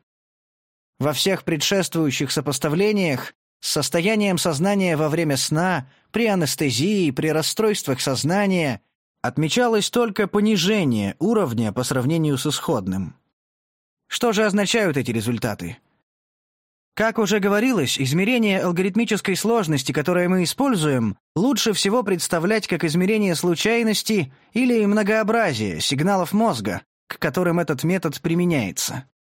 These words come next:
Полностью случайная последовательность будет иметь высочайшую алгоритмическую сложность из возможных, то есть величайшее возможное разнообразие сигналов.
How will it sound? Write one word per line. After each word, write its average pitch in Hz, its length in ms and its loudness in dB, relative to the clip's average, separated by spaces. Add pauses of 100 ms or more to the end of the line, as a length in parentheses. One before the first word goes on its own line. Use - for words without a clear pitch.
(720)
Полностью 214 580 2
случайная 202 600 2
последовательность 190 840 0
будет 185 300 0
иметь 202 340 0
высочайшую 180 960 0
алгоритмическую 165 800 -2
сложность 170 600 -2
из 147 120 -2
возможных, 151 760 -2 (300)
то 170 100 0
есть 143 240 -2
величайшее 180 840 0
возможное 160 640 0
разнообразие 139 680 0
сигналов. 131 680 -2